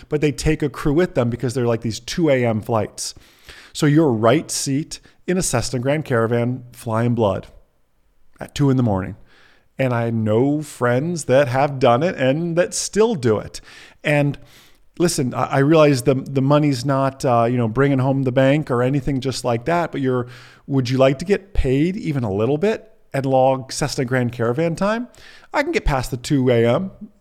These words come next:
kind of stuff. That's not exactly my favorite time to fly, <laughs> but I'm, I'm in, in bed by eight P M kind of person, but I can find a way to make that work. I'm sharing this to say, think outside the box.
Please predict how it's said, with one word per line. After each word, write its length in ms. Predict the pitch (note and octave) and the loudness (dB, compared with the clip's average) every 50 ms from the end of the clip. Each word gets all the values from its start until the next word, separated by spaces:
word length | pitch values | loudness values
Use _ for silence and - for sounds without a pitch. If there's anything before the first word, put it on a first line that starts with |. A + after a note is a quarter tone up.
| - | -10
kind 160 | - F3+ F3+ F3 | -6 -4 -4 -4
of 80 | E3+ | -4
stuff. 260 | - - F#3 G3 G3 | -2 -2 -4 -4 -4
That's 220 | - F#3+ F3+ - F#3 | -6 -8 -8 -4 -4
not 100 | E3+ D3+ | -4 -4
exactly 380 | C#3+ C3+ D3+ C#3 C3 - D3+ | -2 -2 -4 -4 -2 -2 -4
my 140 | C#3+ B2+ A2 | -2 -2 -4
favorite 420 | G#2+ - F#3+ A3 A3 F3+ D#3+ - - | -2 0 0 0 2 0 -2 -4 -2
time 240 | C#3 C3+ C3 B2+ | -2 0 0 0
to 40 | A#2+ | -2
fly, 460 | - - D#3+ D3+ C3 - C#4 - - - - C#4 C4+ | -4 -2 -2 -2 -2 -2 -4 -6 -6 -8 -14 -12 -12
<laughs> 220 | C4 A3 - - | -12 -12 -12 -4
but 160 | - E3 F3 - | -2 0 0 0
I'm, 160 | D#3+ E3 E3 | 0 -2 -2
I'm 220 | F#3+ F3 E3 E3 | -2 0 0 2
in, 200 | D3 C#3 C#3 - - | 0 0 -2 -4 -4
in 160 | E3+ E3 D3 | -4 -2 2
bed 220 | D3+ D#3 D3+ C#3+ | 2 2 4 6
by 100 | C3+ C3 | 6 6
eight 200 | C#3+ D#3+ E3 D#3+ | 6 4 0 -2
P 100 | - D#3 | -2 0
M 160 | D#3+ F3+ G#3 | 0 0 0
kind 160 | F#3+ E3+ C#3 A#2+ | -2 -2 -2 -2
of 80 | A#2 | 0
person, 400 | - B2+ B2+ B2 - - E3 - - - - - - | 0 -2 -2 -2 -2 -4 -4 -4 -6 -14 -16 -2 2
but 80 | E3+ | 4
I 80 | G3+ A#3 | 4 4
can 160 | - E4+ E4 | 4 0 -2
find 220 | - D4 A3+ E3+ | -2 -2 -2 0
a 40 | C#3+ | 0
way 120 | C#3 B2+ A#2+ | 0 2 2
to 60 | B2 | 0
make 200 | A#2 G#2+ A2+ A#2 | 0 -2 -2 -4
that 180 | B2+ - - | -8 -8 -4
work. 340 | A2+ A#2+ D#3+ F3 - - _ _ _ _ - - - - - - - - - _ _ _ _ _ _ _ _ _ _ | -2 -2 -4 -4 -8 -18 _ _ _ _ -20 -20 -20 -20 -20 -20 -20 -20 -20 _ _ _ _ _ _ _ _ _ _
I'm 140 | - D#3 D3 | -4 -4 -2
sharing 460 | C3 - - F#3 F#3 G3 G#3 G#3 G3 | -2 0 4 4 4 6 4 2 2
this 180 | G3 F#3+ - - | 2 2 0 0
to 140 | - F3+ D3 | -6 -6 -6
say, 420 | - - E3 D3+ C3 B2 B2 B2 | -4 -2 0 2 2 2 2 0
think 500 | A#2 - - - - F3 F3 F#3 F#3 F3+ | -4 -8 -14 -6 2 2 4 4 4 0
outside 540 | F3+ E3+ D#3 - - - D#3 C#3 C3+ C3 B2+ | 0 -2 -2 -2 -4 -2 0 2 0 0 0
the 80 | C3 | 0
box. 540 | A#2 A#2 G2+ C#2 B1 - - - - - - | 0 0 0 0 -2 -10 -12 -12 -12 -12 -12